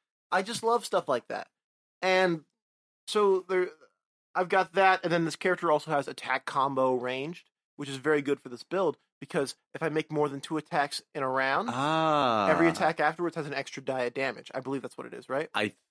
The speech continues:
Speaker 2: think so. I, it might be worth checking, 'cause those, those combo, uh, feats are, are not simple.
Speaker 1: Yeah, either, it's either a plus one or an extra die of damage. And I
Speaker 2: I
Speaker 1: think it's an extra die.
Speaker 2: I think you might be right. I do wanna check,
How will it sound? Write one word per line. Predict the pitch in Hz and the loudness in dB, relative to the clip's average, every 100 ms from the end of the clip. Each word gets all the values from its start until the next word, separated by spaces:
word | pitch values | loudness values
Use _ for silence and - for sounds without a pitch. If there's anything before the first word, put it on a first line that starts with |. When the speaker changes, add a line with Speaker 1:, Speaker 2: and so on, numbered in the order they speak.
| _ - | _ -6
Speaker 2:
think | 131 123 | -4 -2
so. | - - 90 90 | -2 0 0 2
I, | 92 | 0
it | 95 101 - | -2 -4 -2
might | 113 104 | -6 -4
be | |
worth | 95 92 - | -6 -6 -6
checking, | 104 92 101 | -8 -6 -4
'cause | 110 | 2
those, | 127 139 - | 2 2 0
those | 127 | 0
combo, | - 160 139 104 101 | 2 2 4 2 0
uh, | 98 95 90 85 - - | 0 2 2 -2 -8 -10
feats | 95 - 95 | -10 -8 -8
are, | 90 95 - | -8 -8 -10
are | 92 | -8
not | 92 92 92 - - | -4 -2 -2 -4 -12
simple. | - 90 85 - _ _ _ _ _ _ _ _ _ _ | -12 -8 -10 -10 _ _ _ _ _ _ _ _ _ _
Speaker 1:
Yeah, | 156 | -2
either, | 156 165 | 0 0
it's | 151 - 202 | -4 -2 0
either | 202 | 2
a | 165 | 0
plus | - - | 0 0
one | 160 143 | 0 0
or | 127 | 0
an | |
extra | 120 - | -4 -8
die | 113 95 | -10 -10
of | - | -12
damage. | - - _ _ - | -18 -20 _ _ -6
And | 131 | -4
I | |
Speaker 2:
I | 135 | -2
Speaker 1:
think | 170 160 | -4 -4
it's | 147 | -4
an | |
extra | 127 - - | -4 -6 -8
die. | 101 107 | -8 -8
Speaker 2:
I | |
think | - 110 104 | -6 -8 -6
you | 101 | -6
might | 98 95 87 | -4 -4 -6
be | 90 | -8
right. | 90 87 | -6 -4
I | |
do | 92 110 | -4 -4
wanna | 98 90 | -4 -6
check, | - 98 | -8 -12